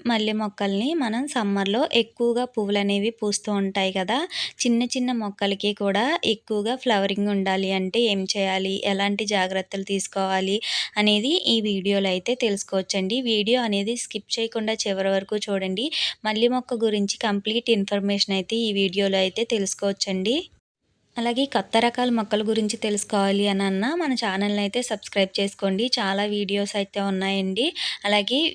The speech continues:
ఎలాంటి డౌట్ ఉన్నా కానీ గార్డెనింగ్ సంబంధించిన డౌట్ ఉంటే నాకు కామెంట్ ద్వారా తెలియచేయవచ్చు. చూస్తున్నారు కదండి, ఈ మొక్క వచ్చేసి పందిరి మల్లె మొక్క అన్నమాట. ప్రతి చిగురు దగ్గర కూడా మొగ్గలైతే వచ్చేసాయండి. ఇలా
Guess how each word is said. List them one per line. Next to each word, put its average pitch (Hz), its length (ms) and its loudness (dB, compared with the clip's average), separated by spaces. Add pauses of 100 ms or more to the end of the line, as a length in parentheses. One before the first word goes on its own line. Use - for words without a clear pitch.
(160)
ఎలాంటి 208 460 0
డౌట్ 202 320 2
ఉన్నా 208 220 0
కానీ 202 300 -2
గార్డెనింగ్ 202 640 0
సంబంధించిన 196 800 -2 (680)
డౌట్ 190 320 -2
ఉంటే 196 240 0
నాకు 277 340 -2
కామెంట్ 202 460 -2
ద్వారా 196 280 0
తెలియచేయవచ్చు. 185 840 -2 (340)
చూస్తున్నారు 208 480 -2
కదండి, 202 380 2 (140)
ఈ 220 160 0
మొక్క 247 280 0
వచ్చేసి 202 500 -2
పందిరి 220 460 0
మల్లె 208 260 0
మొక్క 190 280 -4
అన్నమాట. 185 420 -2 (540)
ప్రతి 220 440 0 (300)
చిగురు 214 400 2
దగ్గర 196 360 2 (100)
కూడా 196 260 0 (120)
మొగ్గలైతే 208 640 0
వచ్చేసాయండి. 196 840 0 (160)
ఇలా 214 260 2